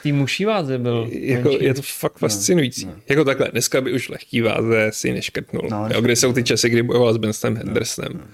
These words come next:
Speaker 2: Ale tak jako, je mu čtyřicet
Speaker 1: Ale
Speaker 2: a já
Speaker 1: bojoval dobře, jako
Speaker 2: Bojoval,
Speaker 1: ten, ten
Speaker 2: jako.
Speaker 1: zápas byl vyrovnaný.
Speaker 3: První kolo vyhrál určitě, druhé kolo podle, podle rozhodčích prohrál, ale bylo to hodně vyrovnané.
Speaker 2: Hmm.
Speaker 3: A pak přišel ten, ten front kick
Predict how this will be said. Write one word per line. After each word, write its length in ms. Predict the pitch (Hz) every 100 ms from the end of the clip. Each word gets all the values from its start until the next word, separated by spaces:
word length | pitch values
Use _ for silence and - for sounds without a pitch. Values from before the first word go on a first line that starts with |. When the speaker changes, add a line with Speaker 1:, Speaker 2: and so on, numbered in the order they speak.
| - - - _ _ _ _ _ _
Speaker 2:
Ale 340 | - 127 131 - - 127 -
tak 160 | 147
jako, 320 | 165 - 202 147
je 140 | - 170
mu 140 | 240
čtyřicet 440 | - 139 160 -
Speaker 1:
Ale 140 | 151 143
Speaker 2:
a 80 | 143
já 60 |
Speaker 1:
bojoval 320 | 143 151 165 156
dobře, 480 | 135 - 240 170 113
jako 220 | 123 120
Speaker 2:
Bojoval, 200 | 123 254 - 277
Speaker 1:
ten, 80 | 196
ten 100 | 139
Speaker 2:
jako. 100 | 135
Speaker 1:
zápas 340 | 135 131 147
byl 180 | 131 151
vyrovnaný. 400 | 139 135 135 139
Speaker 3:
První 220 | 143 147
kolo 180 | 156 165
vyhrál 300 | 139 127 127
určitě, 440 | 120 131 135 160 151
druhé 220 | 135 139
kolo 360 | 143 143 139 - _ _ _ _ _ _ _ -
podle, 360 | 131 139 131
podle 380 | 120 131 131 127
rozhodčích 400 | 131 131 131 151
prohrál, 460 | - 107 120 127 139
ale 200 | 113 123
bylo 160 | 123
to 100 | 123
hodně 200 | 127 123
vyrovnané. 460 | 120 123 123 131 143
Speaker 2:
Hmm. 320 | 147 135 131 - -
Speaker 3:
A 60 | 110
pak 180 | 123 123
přišel 320 | 127 - 120
ten, 480 | 131 123 123 120 117
ten 140 | 123 117
front 240 | 120 117
kick 360 | 117 123 120